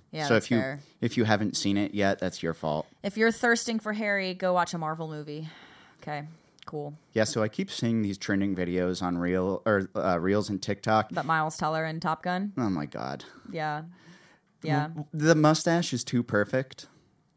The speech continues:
Speaker 2: but, um, it kinda, I don't like it.
Speaker 1: Did you, so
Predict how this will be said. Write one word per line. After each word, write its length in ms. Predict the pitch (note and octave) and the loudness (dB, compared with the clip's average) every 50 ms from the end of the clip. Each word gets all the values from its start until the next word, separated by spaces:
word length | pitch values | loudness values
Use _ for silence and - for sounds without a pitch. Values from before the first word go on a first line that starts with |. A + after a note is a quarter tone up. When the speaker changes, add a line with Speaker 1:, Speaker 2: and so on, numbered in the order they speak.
| _ _ - | _ _ -6
Speaker 2:
but, 460 | - B2 G#2 A2 G#2+ G#2 G2 - - _ _ _ _ _ - | -6 0 4 6 6 6 4 2 -6 _ _ _ _ _ -2
um, 580 | A2 G#2 G2+ G2 G2 G2 G2 G2 F#2+ F#2+ F#2 F#2 - - _ _ _ _ _ _ _ _ _ _ _ _ _ _ _ _ _ _ _ _ _ - | 0 2 2 2 2 2 2 2 0 -2 -2 -4 -8 -14 _ _ _ _ _ _ _ _ _ _ _ _ _ _ _ _ _ _ _ _ _ -4
it 200 | B2+ A#2+ - _ _ _ | -4 -4 -4 _ _ _
kinda, 580 | - - B2 A#2+ B2 B2+ B2+ B2 B2+ B2 A#2+ A#2 - _ _ - - | -8 -2 0 2 4 4 6 6 6 6 6 4 0 _ _ -2 0
I 80 | G#2+ | 0
don't 160 | G2+ G#2 G2+ | 2 2 2
like 240 | F#2+ F2+ F2+ F2 - | 2 2 0 -2 -4
it. 160 | - - _ - - - - - | -8 -12 _ -16 -20 -14 -2 2
Speaker 1:
Did 160 | B3 A#3 A3+ | 2 4 4
you, 240 | C#4 D#4+ E4 D4+ B3+ | 4 2 2 2 2
so 420 | - E4 D4+ C#4 C4 B3 A#3+ A3 | 4 6 8 8 8 6 4 2